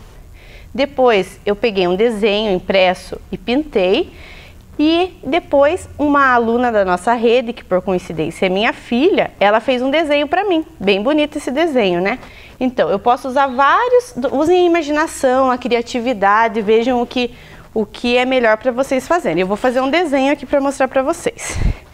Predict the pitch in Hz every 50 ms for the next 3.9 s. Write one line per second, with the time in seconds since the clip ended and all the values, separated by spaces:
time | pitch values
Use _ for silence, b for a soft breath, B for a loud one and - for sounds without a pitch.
0 | B B B B B B B - 185 180 - 202 185 180 165 160 160 170 180 190
1 | 185 160 156 165 175 202 240 254 269 285 285 277 240 196 185 226 320 B B B
2 | B B B B B B B B B B B B B B B B B - - -
3 | - - 170 165 160 165 - 123 151 160 156 156 - 50 50 - 165